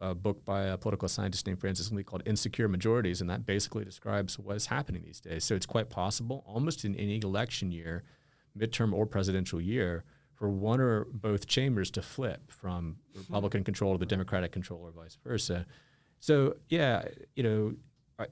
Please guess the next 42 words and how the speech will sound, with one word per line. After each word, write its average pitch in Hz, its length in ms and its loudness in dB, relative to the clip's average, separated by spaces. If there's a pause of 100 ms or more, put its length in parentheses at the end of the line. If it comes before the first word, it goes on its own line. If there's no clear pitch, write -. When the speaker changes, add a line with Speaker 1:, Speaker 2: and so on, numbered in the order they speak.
(120)
Speaker 1:
those 190 300 4
are 185 60 6
the, 131 120 6
I 120 40 4
think, 120 180 4
the - 60 2
orienting 113 500 4
ideas. 110 460 4
And 101 80 2
so 120 100 6
what 127 140 2
the 120 80 4
book 143 280 2
does, 98 300 2
it 92 80 0
sort 104 200 2
of 92 140 -4
plays 117 480 2
out 107 240 -2
those 98 220 -2
ideas, 98 640 -2 (460)
um, 98 400 4 (180)
over 113 240 4
the 107 100 2
course 104 640 -2 (100)
of 92 320 -2
the 90 100 -8
election 92 500 -2
year. 101 300 4
And, 90 200 0 (440)
you 110 120 0
know, 101 140 6
a, - 20 4
a 104 160 -4
couple 117 320 4
of 104 100 4
themes 101 640 0
emerge. 101 920 2
Um, 92 440 -2 (460)
one 107 240 4
is 98 200 4
that 95 280 2